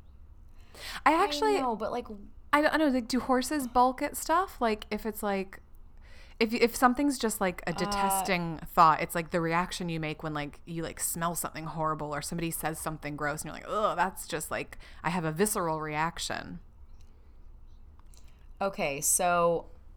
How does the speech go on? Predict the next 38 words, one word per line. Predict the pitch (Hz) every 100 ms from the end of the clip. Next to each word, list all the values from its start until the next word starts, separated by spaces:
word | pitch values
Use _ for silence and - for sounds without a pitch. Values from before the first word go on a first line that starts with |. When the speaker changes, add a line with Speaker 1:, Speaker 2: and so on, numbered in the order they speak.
| - - - - - - -
Speaker 2:
it, | - 220 - - -
mm, | 196 180 160 156 - - - - - 170
B | 233 269
A | 208 220
L | - 180
K. | - 160
Are | 165
you | 214
saying | - 359 254
B | 196
U | 180 165 190
L | 202
K? | 208 247 226 247
Speaker 1:
No, | 190 175
I'm | 165
saying | 170 175 160
B | 151 165 151
A | 151 151
L. | 143 123 - -
I |
mean, | 240 240
I | 226
pronounce | 240 226 175 180
it | 214 -
bulk, | 160 170 - - -
bulk. | 151 151 - - -
Like, | 165 160 -
it's | 180 -
B | 170 185
A | - 156
L | 139 127
K. | - - - 160 - - - - - - - - - - - - -
Speaker 2:
This | - 160
is | 151
like | 151
a | 143
milk | 139 139 139 -
situation. | - 151 - 147 147 - 151 151